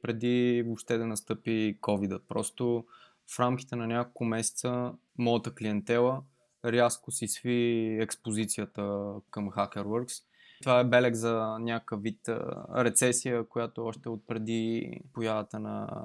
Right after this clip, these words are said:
на covid. covid-а просто я бусна тая рецесия и я тригерира, нали, много, много, много силно. По отношение на това кога ще излеземе от карантина, аз съм по-скоро скептик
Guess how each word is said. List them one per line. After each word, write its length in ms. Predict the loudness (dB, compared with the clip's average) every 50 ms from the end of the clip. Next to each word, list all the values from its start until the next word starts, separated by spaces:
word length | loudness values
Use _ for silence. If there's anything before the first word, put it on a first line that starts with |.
| -10 -8
на 200 | -6 -4 -4 -6
covid. 420 | -4 -2 0 0 0 0 -2 -4 -2
covid-а 500 | 0 2 2 2 2 2 0 0 0 -2
просто 880 | -4 -6 -6 -6 -6 -6 -6 -4 -4 -4 -4 -4 -4 -6 -6 -6 -8 -8 -10 -10 -12 -14 -14 -10 -6
я 360 | -4 -4 -4 -4 -4 -6 -8 -10 -10 -12 -12 -14 -16 -18 _ _ _ -12
бусна 600 | -8 -6 -4 2 6 6 6 6 4 2 -2 -10 -8
тая 220 | -6 -6 -4 -4 -6 -8
рецесия 540 | -8 -6 -4 -4 -4 -4 -4 -6 -6 -6 -6 -6 -8 -8 -6
и 180 | -6 -6 -6 -6
я 260 | -6 -8 -10 -10 -10 -12 -14 -16 _ _ _ _ -4
тригерира, 520 | 0 0 0 2 2 2 2 2 2 0 -2
нали, 240 | -2 -2 -2 -2
много, 280 | -2 -2 -2 -2 -2 -4
много, 300 | -4 -4 -4 -4 -4 -2
много 300 | -2 0 -2 -2 -2 0
силно. 460 | 0 0 0 0 -4 -2 -6 -8 -10 -12 _ _ _ _ -20 -20 -20 -20 _ _ _ _ -6
По 140 | -2 -2 -2
отношение 540 | -2 -2 -4 -4 -2 -2 -2 -2 -2 -2
на 120 | -2 -4 -4
това 180 | 0 0 0
кога 320 | 0 0 -6 -2 0 0 0
ще 140 | 0 -4 -2
излеземе 480 | 0 0 0 0 0 -2 -2 -2 0
от 260 | 0 0 -2 -2 -4 -6 -12 -18 -10
карантина, 760 | -4 -2 0 0 0 0 -2 -2 -2 -2 -2 -2 -2 -4 -4
аз 80 | -6
съм 240 | -4 -4 -4 -4 -4 -2
по-скоро 480 | -2 -2 -2 -2 -2 -2 0 0 0 -2
скептик 640 | -2 -4 -6 -8 -4 -2 -2 -2 -2 -2 -16 _